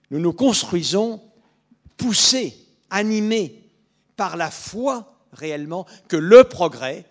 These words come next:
c'est la marche collective du genre humain vers un terme idéal. C'est ça qui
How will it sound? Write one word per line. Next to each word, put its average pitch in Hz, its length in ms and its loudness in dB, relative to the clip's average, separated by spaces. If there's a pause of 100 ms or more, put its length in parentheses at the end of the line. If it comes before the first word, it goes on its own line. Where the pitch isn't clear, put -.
(220)
c'est 214 260 2
la 196 120 2
marche 180 260 -4
collective 170 420 -8
du 147 100 -12
genre 139 240 -8
humain 143 260 -10
vers 135 300 -10
un 123 80 -8
terme 123 240 -10
idéal. 92 320 -14 (960)
C'est 135 160 -10
ça 202 440 -2 (380)
qui 135 340 -12